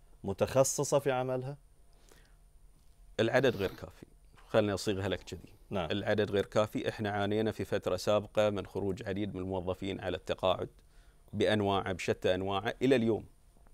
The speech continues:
Speaker 2: إحنا في إدارة المنشآت، في
Speaker 1: كم موظف؟
Speaker 2: في تشغيل المنشآت، عندنا في كل أقسام الإدارة حول ال-، بين الخمسة وثلاثين إلى سبعة وثلاثين موظف. لكن هاي في كل أقسام الإدارة.
Speaker 1: كل
Speaker 2: أنا
Speaker 1: أقسام
Speaker 2: اليوم
Speaker 1: الإدارة.
Speaker 2: بعض الأقسام، أنا اليوم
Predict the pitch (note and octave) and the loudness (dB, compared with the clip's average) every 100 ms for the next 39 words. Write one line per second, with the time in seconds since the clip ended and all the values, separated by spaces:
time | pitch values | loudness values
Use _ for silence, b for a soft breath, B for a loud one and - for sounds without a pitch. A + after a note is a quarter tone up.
0 | - A#2+ A2+ G#2 G2+ A2+ G#2+ G2+ F#2+ F#2 | -4 -2 -2 -2 2 4 4 2 -4 -4
1 | - F#2+ F#2 - G2 G2 - b b D3 | -2 2 0 0 -8 -8 -10 b b 0
2 | C#3+ B2 G2+ A2+ G#2+ G#2 - G#2+ A2+ G2+ | 2 2 2 2 2 0 0 0 0 2
3 | F#2 F#2 F2+ - G2 A#2 - b b - | -2 -2 -4 0 2 0 -4 b b -2
4 | A2+ A#2+ D3+ C3 - A2+ - D#3 C#3+ G2+ | 0 4 4 2 0 -6 0 0 2 2
5 | - - B2 G#2 F#2 A#2 D3 C#3+ C#3 C3+ | 0 0 2 2 0 0 0 0 -2 -2
6 | A#2 A2+ - b b b A2+ G#2 A2+ G#2+ | -4 -6 -12 b b b 0 0 -2 -2
7 | F#2+ G#2+ G#2+ G2+ - G2+ G2 F#2+ F2+ G2 | -2 0 0 -2 0 0 0 -2 -4 -4
8 | F#2+ G2 - - - - - b b - | -6 -8 -10 -14 -20 -20 -20 b b 2
9 | A2 - G2 F#2+ G2 - C3 - - G2+ | 4 4 0 0 0 0 2 0 0 0
10 | F2 F2 F2 A#2 A2 A2 A2 G#2 A2 B2 | -2 -2 -2 0 4 4 4 2 2 2
11 | A#2+ A#2 A#2 A2 G2 G#2 - - A#2 A2 | 4 4 2 0 -2 -4 -6 0 2 2
12 | A#2 - b b A#2+ A#2+ A2+ A2+ B2+ C#3 | -2 -10 b b 2 4 4 4 4 2
13 | D3+ | -2